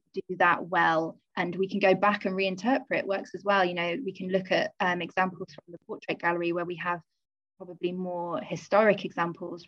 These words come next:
rather than contemporary, and, and think about how they, those stories have been told and can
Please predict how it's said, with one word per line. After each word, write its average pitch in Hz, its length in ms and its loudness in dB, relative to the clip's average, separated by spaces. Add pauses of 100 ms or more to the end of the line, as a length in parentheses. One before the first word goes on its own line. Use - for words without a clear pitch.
rather 175 280 -6
than 165 280 -8
contemporary, - 840 -12 (320)
and, 175 460 -4
and 175 200 -6
think 185 280 -4
about 170 180 -4
how 180 200 2
they, 180 380 4
those 196 240 6
stories 190 320 0
have 185 140 -4
been 185 160 -8
told 180 480 0 (380)
and 180 300 0
can 190 140 -10